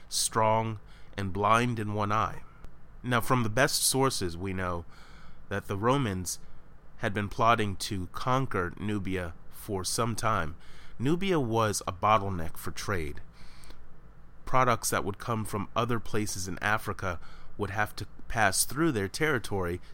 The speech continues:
to the Egyptian territory, which was now controlled by Rome. So, emperors going back to Nero had been plotting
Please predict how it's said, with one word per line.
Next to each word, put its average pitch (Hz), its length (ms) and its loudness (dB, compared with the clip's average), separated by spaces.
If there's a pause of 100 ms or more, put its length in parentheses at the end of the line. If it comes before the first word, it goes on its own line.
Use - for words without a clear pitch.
(240)
to - 100 -4
the 104 140 0
Egyptian 107 400 -2
territory, 87 600 -4 (260)
which - 180 0
was 95 140 0
now 101 220 6
controlled 92 580 -4
by 85 240 -2 (120)
Rome. 95 360 -2 (680)
So, 104 460 0 (560)
emperors 117 500 0
going 107 320 -2
back 95 340 0
to 95 360 -2
Nero 107 540 0 (560)
had 107 200 0
been 92 160 -2
plotting 90 560 2